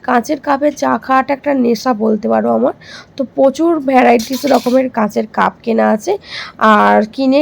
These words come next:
খেয়ে খেয়ে মেজে ধুয়ে ওরকম গামলায় রাখা হয়েছে আর কি। সাজিয়ে গুছিয়ে যে রাখবো না, সেই সময়টাই পাইনি। তো এখন যেহেতু বাড়িতে বিয়ে বাড়ি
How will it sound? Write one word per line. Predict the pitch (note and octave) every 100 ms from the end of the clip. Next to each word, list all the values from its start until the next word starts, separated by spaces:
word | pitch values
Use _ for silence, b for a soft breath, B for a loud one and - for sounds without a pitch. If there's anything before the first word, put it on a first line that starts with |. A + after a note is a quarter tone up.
| D4
খেয়ে | - C#4+ C4+
খেয়ে | - D#4 G#4 - B B -
মেজে | A#3+ A#3+ C#4
ধুয়ে | A#3 B3+ D4+
ওরকম | D4 A#3 C#4 B3+
গামলায় | B3 B3 B3+ C4 D4 C4
রাখা | G3+ G3 A3+
হয়েছে | A3 G#3+ G#3
আর | G3
কি। | F#3+ A#3 B B B
সাজিয়ে | - G3+ F#3+ G3+ A#3+
গুছিয়ে | G#3+ A#3+ A3 D4
যে | C4 C#4+
রাখবো | G3+ G3+ A3+ E4
না, | E4+
সেই | - C4+
সময়টাই | B3 A#3+ A#3 A3+ A3+ C#4
পাইনি। | B3+ F#3+ F3 F#3 G#3 B B B -
তো | -
এখন | G3+ A3 C#4+ D4
যেহেতু | C4+ D4+ D#4+
বাড়িতে | B3 G#3+ F#3+ G#3 A3 C#4
বিয়ে | A3 A#3 B3
বাড়ি | B3+ C4 C4+